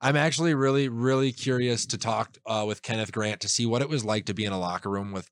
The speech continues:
probably one of the most talented rosters in N F L history. Aikman,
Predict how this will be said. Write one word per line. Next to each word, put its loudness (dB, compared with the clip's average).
probably -2
one -2
of -6
the -6
most -4
talented -4
rosters -4
in -4
N -6
F -10
L -10
history. -12
Aikman, 0